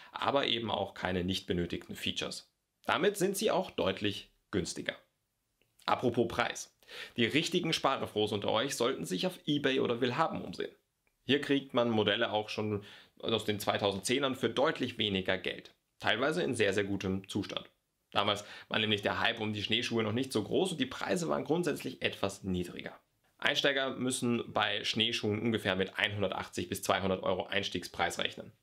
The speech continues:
Neupreis. High-End-Modelle und Modelle für das steile Bergsteigen beginnen etwa bei zweihundertzwanzig Euro aufwärts. Nach oben hin sind ehrlicherweise keine Grenzen gesetzt.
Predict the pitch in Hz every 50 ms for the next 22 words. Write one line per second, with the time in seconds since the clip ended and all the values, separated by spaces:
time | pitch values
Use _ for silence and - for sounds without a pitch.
0 | _ - 98 92 90 87 - - - - - - - _ _ - - - - -
1 | - - - - - 104 110 120 123 127 - 127 120 120 113 117 117 113 101 104
2 | 104 98 - 104 104 98 101 101 104 104 101 101 101 98 - - - 113 110 101
3 | 101 95 - - - - - 110 113 113 - - - 123 123 - - 131 131 139
4 | 139 139 127 131 127 127 131 123 123 123 120 - 110 110 - 113 110 110 110 104
5 | - - 104 101 104 101 104 98 98 95 - - - 92 92 90 - - 92 -
6 | - 90 87 85 87 - - 95 92 90 - - - - - - - - - _
7 | _ _ _ _ _ - - - 104 101 117 127 127 120 120 120 117 110 117 113
8 | - - - 101 101 104 98 95 87 85 85 85 90 90 - - 95 85 85 90
9 | 92 101 98 104 101 - 98 87 - - - - - - -